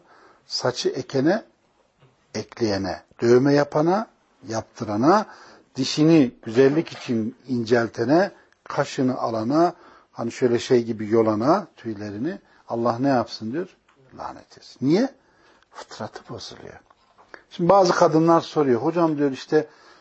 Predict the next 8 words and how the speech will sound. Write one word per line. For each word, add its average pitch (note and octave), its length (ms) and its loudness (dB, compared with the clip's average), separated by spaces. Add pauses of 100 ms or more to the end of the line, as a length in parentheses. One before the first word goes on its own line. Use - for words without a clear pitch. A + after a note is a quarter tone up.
(140)
bıyık D#3 500 2
geliyor, B2 540 2 (360)
işte D#3 240 -6
yüzümüzden E3 680 2
kıllar D#3+ 420 2
geliyor, C#3 380 -2
ne D#3+ 60 0
yapalım?" C3+ 520 0